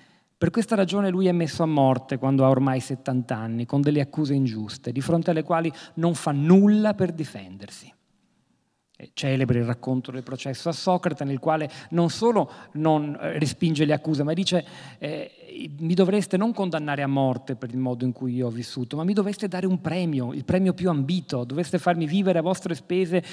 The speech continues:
nella più lussuosa residenza di Atene." Quello stesso premio che di solito date ai campioni olimpici,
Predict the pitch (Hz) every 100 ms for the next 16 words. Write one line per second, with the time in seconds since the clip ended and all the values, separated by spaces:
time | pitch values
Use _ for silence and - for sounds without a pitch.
0 | - 156 151 165 165 160 - 180 165 170
1 | 151 151 170 170 170 147 139 165 165 135
2 | 120 - _ _ _ - 180 - 226 190
3 | 180 190 196 170 151 135 175 180 156 160
4 | 175 180 - 151 170 156 139 190 185 165
5 | 185 170 135 139 - 127